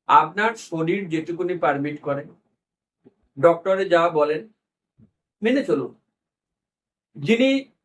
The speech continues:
নির্জলা করতে পারবেন না, তিনি চাইলে একটু জল খেতে পারেন। অন্ততপক্ষে বেলা বারোটা পর্যন্ত হাফ ডে ফাস্টিংটা করুন নির্জলা, বেলা বারোটার পর আপনি একটু জল খেতে পারেন।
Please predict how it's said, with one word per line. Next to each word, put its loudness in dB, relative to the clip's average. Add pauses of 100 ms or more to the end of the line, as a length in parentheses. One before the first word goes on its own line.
(320)
নির্জলা 4
করতে -8
পারবেন 0
না, -8 (520)
তিনি -2
চাইলে 2
একটু -8 (380)
জল 0
খেতে -8
পারেন। -14 (1300)
অন্ততপক্ষে 2
বেলা 4
বারোটা 2
পর্যন্ত -6 (540)
হাফ 2
ডে 4
ফাস্টিংটা -6
করুন -6
নির্জলা, -2 (640)
বেলা 6
বারোটার 2
পর 0
আপনি -6
একটু -12 (560)
জল 0
খেতে -12
পারেন। -14